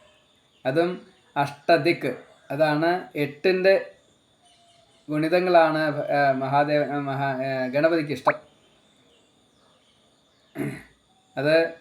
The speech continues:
ഈ അഷ്ടതലത്തിലുള്ള പത്മത്തിലായാലും ശരി, അഷ്ടദ്രവ്യങ്ങളെ കൊണ്ടുള്ള ഹോമം, അങ്ങനെയാണല്ലോ പതിവ്. നമ്മൾ സാധാരണ ഗണപതി ഹോമത്തിന് ഹ-,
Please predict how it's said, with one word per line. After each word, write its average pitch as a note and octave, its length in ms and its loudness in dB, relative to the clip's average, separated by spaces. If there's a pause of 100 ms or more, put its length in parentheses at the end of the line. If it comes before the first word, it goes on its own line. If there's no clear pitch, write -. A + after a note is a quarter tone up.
(360)
ഈ C#3+ 100 0 (280)
അഷ്ടതലത്തിലുള്ള D#3 1000 2
പത്മത്തിലായാലും D3 720 0
ശരി, D3 160 -2 (680)
അഷ്ടദ്രവ്യങ്ങളെ D#3+ 840 0
കൊണ്ടുള്ള D3+ 320 0 (120)
ഹോമം, C#3 260 0 (600)
അങ്ങനെയാണല്ലോ D#3 440 0
പതിവ്. C#3+ 240 -2
നമ്മൾ C3+ 240 -6
സാധാരണ C3+ 340 -2
ഗണപതി C3+ 220 -4
ഹോമത്തിന് D3 320 -2
ഹ-, C#3+ 160 -4